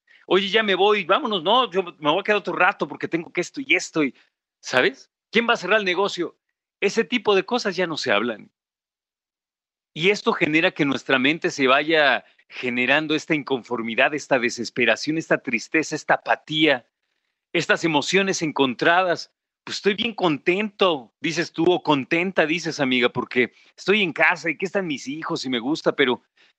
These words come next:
ay, pero, pues, sí extraño el trabajo y la verdad es que quiero que mis hijos regresen a clases y estoy bien preocupada porque ahora que regrese a la normalidad todo,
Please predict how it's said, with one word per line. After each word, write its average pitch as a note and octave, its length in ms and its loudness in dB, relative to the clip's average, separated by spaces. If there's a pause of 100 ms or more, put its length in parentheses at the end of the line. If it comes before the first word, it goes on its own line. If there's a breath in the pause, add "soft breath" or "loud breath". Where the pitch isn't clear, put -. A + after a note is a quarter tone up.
ay, - 320 0
pero, D3 200 2
pues, G2+ 140 -8
sí D3 60 0
extraño F3 320 2
el D3+ 80 -6
trabajo B2+ 580 2
y A2 120 -6 (180 soft breath)
la A2+ 100 2
verdad C3+ 120 4
es D#3+ 60 -6
que E3 120 -10
quiero E3+ 180 -2
que D#3 100 -6
mis A#2+ 160 -8
hijos D#3 160 -2
regresen C3 320 -6
a C3 80 -2
clases B2+ 540 -2
y - 20 -10
estoy D#3+ 180 -6
bien E3+ 160 -4
preocupada D#3 480 -2
porque C3+ 220 -4
ahora E3 120 4
que D3 100 -10
regrese C3+ 540 2
a A#2 60 4
la A2+ 140 0
normalidad A2+ 680 -2
todo, D3 380 -2